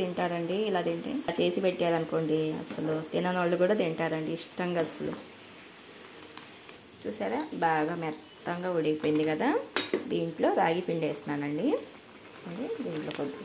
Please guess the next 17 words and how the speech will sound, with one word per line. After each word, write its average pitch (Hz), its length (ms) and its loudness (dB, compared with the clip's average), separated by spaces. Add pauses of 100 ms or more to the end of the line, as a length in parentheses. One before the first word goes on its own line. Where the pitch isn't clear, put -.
(200)
రాగి 151 280 2
పిండి 151 200 2
వేస్తున్నాను. 151 500 0 (2500)
రాగి 156 280 8
పిండి 156 240 6
అంతా 165 300 4 (100)
ఉడకాలన్నమాట. 151 680 4
ఒక 160 120 4
పది 147 160 4
నిమిషాలు 160 320 2
లో 156 160 8
ఫ్లేమ్లో 160 320 2
పెట్టుకోవాలి. 147 640 2 (1500)
రాగి 165 240 4
పిండి 160 180 2
అంతా 175 260 0 (140)
బాగా 165 280 8